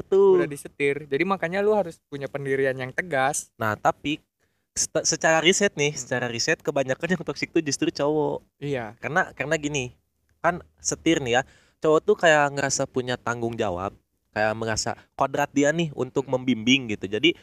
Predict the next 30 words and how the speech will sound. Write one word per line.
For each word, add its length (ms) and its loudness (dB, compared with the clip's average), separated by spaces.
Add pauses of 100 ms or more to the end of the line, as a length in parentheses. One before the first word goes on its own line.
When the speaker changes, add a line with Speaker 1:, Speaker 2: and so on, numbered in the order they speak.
(180)
Speaker 1:
lu 80 2
harus 240 0
nurut 220 -4
apa 200 -10
yang 200 -2
gua 160 2
bilang 400 -4
gitu. 260 -18 (180)
Speaker 2:
Padahal 300 0
Speaker 1:
Sedangkan, 420 -6
sedangkan 640 -6
Speaker 2:
Hmm. 120 -18 (120)
Speaker 1:
belum 220 2
tentu 280 0
yang 180 6
dia 160 0
bilang 300 2
baik 220 -2
untuk 240 -6
si 100 -8
pasangannya. 640 -10
Speaker 2:
Nah, 340 -2 (100)
itu 260 -4
dia. 220 -2
Makanya 500 -4 (600)
kenapa 720 -2
gua 180 2
tipikal 460 -6
orangnya 420 -6
yang 120 -8